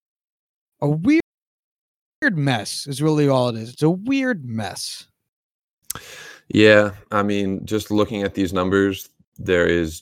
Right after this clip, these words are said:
Speaker 2: just nothing to look at right now. Um, the Bills, who went undefeated this regular season based off of these numbers,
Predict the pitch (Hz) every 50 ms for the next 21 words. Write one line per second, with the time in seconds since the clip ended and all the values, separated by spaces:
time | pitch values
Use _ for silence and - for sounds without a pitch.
0 | _ _ - - 90 85 82 80 - - 98 95 95 98 92 - - 92 85 82
1 | - 82 82 80 80 - 82 78 - - 80 82 80 82 82 82 80 78 - -
2 | _ _ _ _ _ _ _ _ _ _ _ - - 90 87 85 82 82 82 82
3 | 78 80 80 78 - _ _ _ _ _ - 107 92 92 95 92 92 87 87 87
4 | 85 87 92 92 104 101 104 110 117 123 123 - - - - 107 95 95 90 -
5 | - 101 101 98 95 - 101 95 95 85 90 92 - - 101 98 101 104 101 95
6 | - - 104 101 95 104 101 101 98 92 - 92 90 90 - - 95 87 - -
7 | 90 87 85 80 - 92 95 101 117 135 143 156 160 - -